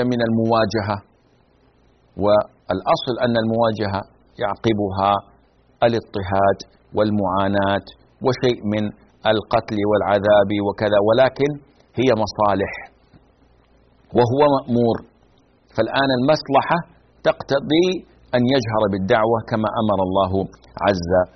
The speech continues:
وجل. فصعد على جبل الصفا ذات يوم ونادى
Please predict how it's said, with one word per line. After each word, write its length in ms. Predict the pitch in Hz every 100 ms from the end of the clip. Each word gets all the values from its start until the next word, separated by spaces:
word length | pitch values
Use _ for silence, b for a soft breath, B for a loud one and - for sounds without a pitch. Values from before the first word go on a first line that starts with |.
| b 107
وجل. 320 | 107 98 82 -
فصعد 480 | 147 - 226 156 135 170 - _ - 113
على 160 | 131 110 113
جبل 240 | 117 107 98
الصفا 360 | - 98 - 71 - _ _ 95
ذات 180 | 113 - 92
يوم 180 | 90 73 65 - _ _ _ _ _ _ _ _ _ b b
ونادى 680 | 107 131 175 190 147 135